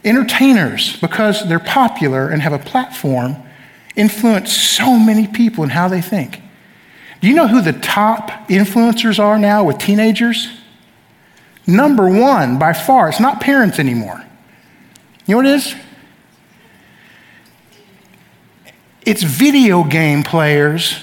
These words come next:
who have their own channel on YouTube. Okay, that, think about that. These are the credentials that they have influencing your kids. They're really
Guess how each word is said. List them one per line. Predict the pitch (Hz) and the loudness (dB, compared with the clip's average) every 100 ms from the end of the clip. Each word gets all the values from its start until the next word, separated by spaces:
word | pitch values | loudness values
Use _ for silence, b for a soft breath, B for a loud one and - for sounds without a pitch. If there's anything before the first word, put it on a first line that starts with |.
| - | 0
who | 208 | 0
have | 165 208 | 2 0
their | 185 180 226 | 0 -2 0
own | 233 214 | 2 2
channel | - - 247 240 170 | 0 0 2 2 2
on | 151 160 160 | 0 0 2
YouTube. | 185 220 - 147 92 92 - - - _ - b b b b b b _ _ _ _ _ _ _ _ _ _ - | 2 2 0 -4 -4 -10 -16 -20 -20 _ -20 b b b b b b _ _ _ _ _ _ _ _ _ _ -6
Okay, | 247 302 | -2 0
that, | 220 180 285 349 370 - - - - - B B B B B | 0 -2 -2 -2 -2 -6 -14 -18 -20 -20 B B B B B
think | 302 359 | -2 0
about | 254 247 220 | 2 0 0
that. | 220 156 - - - - - _ _ B B B B B B B | -2 -2 -4 -14 -18 -20 -20 _ _ B B B B B B B
These | 170 330 294 | 0 0 2
are | 330 | 2
the | 262 | 0
credentials | - 262 233 - 226 220 190 175 | 0 0 2 0 2 2 2 2
that | 196 | 0
they | 214 202 | 0 0
have | 208 254 196 175 - | 2 0 0 -2 -2
influencing | 233 240 254 233 214 240 208 | 0 2 2 0 0 2 4
your | 202 | 2
kids. | 196 254 208 127 - - B B B B | 2 0 0 -2 -6 -12 B B B B
They're | 165 214 | 0 4
really | 196 196 269 294 | 4 4 4 2